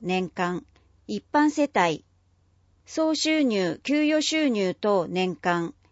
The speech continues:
一人親世帯の順に読みます。一人単身、百七十九万七千円。百七十九万七千円。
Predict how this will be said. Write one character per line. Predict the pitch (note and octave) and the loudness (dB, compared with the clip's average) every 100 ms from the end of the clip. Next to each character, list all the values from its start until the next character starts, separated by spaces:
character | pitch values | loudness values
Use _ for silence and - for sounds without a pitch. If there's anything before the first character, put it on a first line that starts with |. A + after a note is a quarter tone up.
| _ | _
一 | - - D4 | -10 -2 0
人 | D4 C#4+ | 4 4
親 | C#4+ | 4
世 | C#4+ D4 | 2 0
帯 | G#3+ F#3 D#3+ - | 2 2 0 -6
の | F#3 | -6
順 | E3+ G3+ G3 | -2 -2 -2
に | F#3+ | -2
読 | F#3 | -2
み | F3+ | -2
ま | E3 E3 | -2 -4
す。 | - - _ _ _ _ _ _ _ _ _ | -6 -16 _ _ _ _ _ _ _ _ _
一 | - F4 F4 | -4 0 2
人 | A#3+ - _ | 2 -2 _
単 | - A#3+ | -2 0
身、 | A#3 - G#3+ G#3 - _ _ _ _ _ | 0 -2 -2 -2 -8 _ _ _ _ _
百 | - A#3 D4 | -4 0 2
七 | E4 D#4+ D4 | 4 4 2
十 | G#3 G3+ | 2 2
九 | - A#3+ A#3 | 2 2 4
万 | A3+ G3+ | 2 0
七 | E3+ F3+ G#3+ | 0 0 -2
千 | - G#3 G3+ | 0 -2 0
円。 | F#3 F3 D3+ _ _ _ _ _ _ _ | -2 -2 -6 _ _ _ _ _ _ _
百 | - A#3 D#4+ | -4 -2 0
七 | D#4+ E4 E4 | 2 2 0
十 | A3+ G3+ F#3+ | 2 2 2
九 | A#3+ A#3 | 2 2
万 | A3+ G#3+ F3+ | 2 0 0
七 | E3+ G3 | 0 0
千 | G#3 G3+ F#3+ | 0 -2 -2
円。 | F3+ F3 E3+ | -2 -4 -4